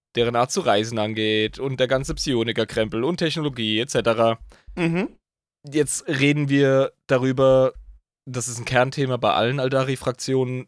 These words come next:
Speaker 1: wie verhält es sich denn so mit dem Warp?
Speaker 2: Ja, eben, weil Slanesh hat ja immer noch unfassbar Bock auf, ähm, Eldar-Seelen.
Speaker 1: Und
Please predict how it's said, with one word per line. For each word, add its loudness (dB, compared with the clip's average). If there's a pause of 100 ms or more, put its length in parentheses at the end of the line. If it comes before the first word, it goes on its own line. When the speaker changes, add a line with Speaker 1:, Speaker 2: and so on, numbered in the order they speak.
Speaker 1:
wie -4
verhält 0
es -6
sich -8
denn -6
so -4
mit -8
dem -8
Warp? -6 (800)
Speaker 2:
Ja, 6
eben, 4
weil 4
Slanesh 2
hat 2
ja 2
immer 0
noch 0
unfassbar 4
Bock 2
auf, 2
ähm, 0
Eldar-Seelen. -2 (1000)
Speaker 1:
Und -2